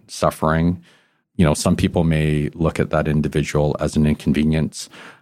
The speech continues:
and dehumanize the person. And I understand the feeling for that, but that, that's my son. And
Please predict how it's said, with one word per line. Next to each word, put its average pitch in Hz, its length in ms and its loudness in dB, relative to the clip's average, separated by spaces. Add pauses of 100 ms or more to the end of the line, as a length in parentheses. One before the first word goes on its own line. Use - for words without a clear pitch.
(120)
and 71 280 2
dehumanize 73 680 0
the - 60 -6
person. 110 560 0 (100)
And 78 180 0
I 82 80 0
understand 80 440 0
the - 40 -2
feeling 73 320 -2
for - 140 -4
that, 87 240 0
but 76 140 -4
that, - 200 0
that's - 200 -2
my - 80 -2
son. 90 280 -2 (920)
And 78 360 2